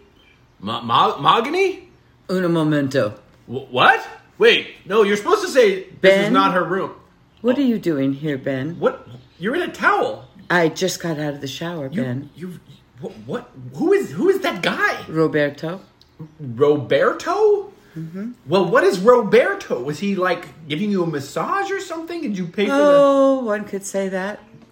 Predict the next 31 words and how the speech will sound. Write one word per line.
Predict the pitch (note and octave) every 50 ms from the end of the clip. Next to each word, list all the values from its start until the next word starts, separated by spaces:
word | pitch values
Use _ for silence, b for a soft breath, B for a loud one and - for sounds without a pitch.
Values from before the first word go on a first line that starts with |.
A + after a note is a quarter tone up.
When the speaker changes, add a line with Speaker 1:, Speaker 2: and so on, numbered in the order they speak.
| _ _ -
Speaker 1:
What? | - G2 - C4 - G4+ A#4 B4+ B4+ B4 - - - - - _ _ _ _ _ _ _ _ _ _ _ -
Oh, | - E3 E3+ E3 D#3 - - - -
okay. | D3 D3 D3+ - - D3 B2+ A2 F#2 E2+ - - _ _ _ _ _ _ b b b b b b b _ -
M-, | D#3 D#3 D3+ - C#3 C3+
Mahogany? | C3 B2+ B2+ B2+ B2 F3 A3 E4 F#4+ F#4 F#4 - - _ _ _ - - b b b b b b b b
Now, | b A#2+ A2 G2+ G#2+ G#2 - - _ _ -
I'm, | - G#2 G#2 F#2+ F#2+ G2+ G#2+ A#2 C3+ D3+ D3+ - - _ -
I'm, | - G2+ G#2+ A2 A#2 -
I'm | - A2+ A2+ A2+
like | G#2+ D3 F#3 A3 G3+ -
your | A3+ A3 - -
elder | B3+ C4+ A3 F3+ C#3+ A#2+ A#2+ G#2+ - E3 C4 - G3 -
in | - C#3+ D3
this | D3+ D#3 -
situation. | - F#3 - - E3 D#3 E3 D#3+ D#3+ E3 F3 F#3
So, | F#3+ F#3+ -
Speaker 2:
Mm, | E3+ E3+ D#3+ D#3
Speaker 1:
so | D3
Speaker 2:
very | E3 E3+ F3 F3 F#3 F3+
Speaker 1:
you | F3
Speaker 2:
much | E3+ E3 D#3 - -
so. | - - - D3+ C#3+ C#3+ C#3+ C3
Speaker 1:
Yeah, | C#3 C3+
so, | - - -
so | - - G#3
you | G3+ G3 A#3+ D#4 E4+
need | E4 C#4+ C4 G3+
to | G3+ F3+
understand | F#3 E3+ F3 E3 - - - E3+ E3+ E3+ D#3+ D3 C#3
that, | D3 D3 C#3+
like, | C#3 C3 B2+ B2 B2 -